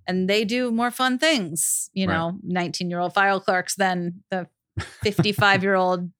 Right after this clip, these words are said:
Speaker 1: men. But yeah, it was interesting to hear him say that 'cause that was the first thing I thought of,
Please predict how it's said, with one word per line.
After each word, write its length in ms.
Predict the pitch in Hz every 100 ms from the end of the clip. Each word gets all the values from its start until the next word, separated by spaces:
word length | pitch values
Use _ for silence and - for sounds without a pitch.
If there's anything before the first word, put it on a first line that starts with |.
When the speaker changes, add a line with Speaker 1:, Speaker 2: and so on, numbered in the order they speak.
| _
Speaker 1:
men. 720 | 190 185 190 196 190 190 180 - _ _
But 120 | - 285
yeah, 180 | 330 165
it 40 |
was 100 | 185
interesting 460 | 214 226 240 - 196
to 60 |
hear 200 | 190 214
him 140 | 202 185
say 220 | - 214
that 200 | 202 -
'cause 60 | -
that 140 | 175
was 100 | 175
the 80 | 170
first 320 | - 185 180
thing 140 | 180
I 100 | 175
thought 280 | 175 196 202
of, 540 | 185 175 175 175 -